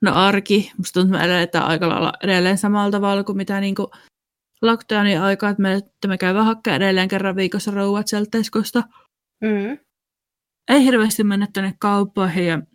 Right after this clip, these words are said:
Speaker 1: sit jos ollaan käyty, tiedätkö, jossain ostoksilla, niin ollaan menty silleen just ennen sulkemisaikaa.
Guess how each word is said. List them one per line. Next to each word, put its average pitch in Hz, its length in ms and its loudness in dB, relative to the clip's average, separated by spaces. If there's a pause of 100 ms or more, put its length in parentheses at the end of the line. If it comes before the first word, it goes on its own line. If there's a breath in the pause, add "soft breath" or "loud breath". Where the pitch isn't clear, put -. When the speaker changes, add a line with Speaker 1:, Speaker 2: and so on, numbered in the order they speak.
Speaker 1:
sit 214 140 0
jos 226 120 2
ollaan 196 280 0
käyty, 190 280 2
tiedätkö, 175 260 -4
jossain 170 400 -2
ostoksilla, 170 640 -2
niin - 260 -6 (240)
ollaan 180 280 2
menty 175 260 -2
silleen 170 340 -2
just 175 200 -4
ennen 180 240 -4
sulkemisaikaa. 202 960 -2